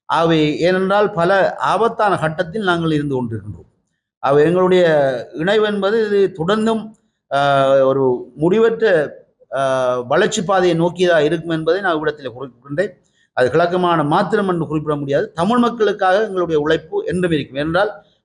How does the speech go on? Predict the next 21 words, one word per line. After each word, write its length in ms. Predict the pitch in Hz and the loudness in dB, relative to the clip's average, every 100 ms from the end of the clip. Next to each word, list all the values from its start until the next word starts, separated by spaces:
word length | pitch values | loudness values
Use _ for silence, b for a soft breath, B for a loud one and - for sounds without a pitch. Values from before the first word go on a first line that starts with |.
| _ | _
வரலாற்றை 640 | 139 196 208 202 214 202 | 0 2 2 2 0 0
படைத்தவர்கள் 600 | - 170 196 214 196 175 | 0 0 0 0 2 2
நாங்கள், 520 | 160 160 170 196 214 _ | 0 0 -2 -2 -6 _
வரலாற்றை 480 | - 156 180 185 175 | -4 0 0 0 -2
மாற்றி 420 | 139 160 202 - | 0 0 0 0
அமைத்தவர்கள் 500 | 214 208 160 165 147 | 0 0 0 0 2
நாங்கள். 440 | 143 147 151 196 202 _ _ _ | 0 -2 -2 -4 -8 _ _ _
எங்கள் 320 | - 156 214 208 | -4 -2 0 2
முன்னிலையில் 480 | 196 202 196 190 | 0 0 2 2
வந்து 260 | 175 175 175 | 2 0 0
நின்று 580 | 180 180 208 220 214 - | -2 2 2 2 0 -10
தேசியம் 460 | 165 190 190 190 175 | -2 -2 -2 -6 -6
பேசுவதற்கு 600 | 165 151 160 160 165 190 | -6 -6 -6 -6 -4 -2
எவருமே 480 | 175 202 196 185 180 | 0 2 2 2 0
அருகதையற்றவர்கள். 680 | 175 160 151 135 113 95 _ _ _ _ _ | 0 -4 -4 -4 -8 -10 _ _ _ _ _
இதை 260 | 135 180 | -2 0
நீங்கள் 260 | 185 175 185 | 2 2 2
நன்கு 360 | 170 175 180 180 | 0 2 2 2
விளங்கிக் 300 | 160 160 147 | 2 2 2
கொள்ள 180 | 147 | 2
வேண்டும். 340 | 139 180 156 | 2 2 0